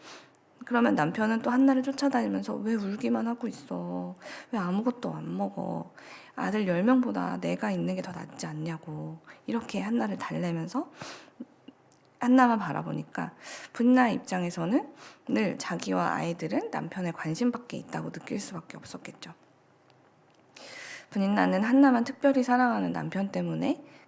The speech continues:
깊은 상처를 받았고, 어, 그 상처를 해결하기 위해서 무엇을 했습니까? 그녀는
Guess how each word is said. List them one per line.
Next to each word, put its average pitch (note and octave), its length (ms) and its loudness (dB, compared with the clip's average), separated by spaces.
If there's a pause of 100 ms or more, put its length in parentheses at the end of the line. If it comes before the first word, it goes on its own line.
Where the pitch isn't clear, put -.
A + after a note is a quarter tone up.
깊은 G3 480 -4
상처를 A#3+ 440 -2
받았고, F3 640 -8 (460)
어, F3 220 -8
그 F3 160 -6
상처를 B3 420 2
해결하기 B3 560 2
위해서 F3 640 0
무엇을 G#3 720 2
했습니까? F#3+ 560 -8 (1300)
그녀는 F#3+ 520 0